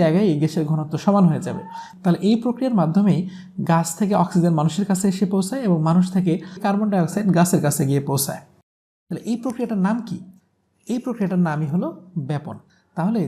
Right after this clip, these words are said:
যে প্রক্রিয়ায় উচ্চ ঘনত্বের অঞ্চল হতে নিম্ন ঘনত্বের অঞ্চলে প্রবাহী পদার্থ পরিবহন হচ্ছে তাকে আমরা বলবো ব্যাপন। এখন প্রবাহী বলতে কি বোঝায়? যে প্রবাহী বলতে বোঝায় যে, যে সমস্ত পদার্থ পরিবাহিত হতে পারে, যেমন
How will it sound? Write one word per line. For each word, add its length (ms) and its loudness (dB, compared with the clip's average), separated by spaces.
যে 100 2
প্রক্রিয়ায় 540 -4
উচ্চ 200 -6
ঘনত্বের 380 -4
অঞ্চল 240 -4
হতে 280 -6
নিম্ন 300 0
ঘনত্বের 400 -4
অঞ্চলে 380 -2
প্রবাহী 460 0
পদার্থ 440 -4
পরিবহন 480 0
হচ্ছে 300 0
তাকে 260 -6
আমরা 180 -6
বলবো 200 -8
ব্যাপন। 220 -10
এখন 140 2
প্রবাহী 420 0
বলতে 320 -2
কি 140 -4
বোঝায়? 280 -6
যে 100 -10
প্রবাহী 320 -2
বলতে 300 -6
বোঝায় 360 -2
যে, 140 -4
যে 60 -4
সমস্ত 220 -4
পদার্থ 260 -8
পরিবাহিত 400 -4
হতে 280 -8
পারে, 140 -14
যেমন 260 -2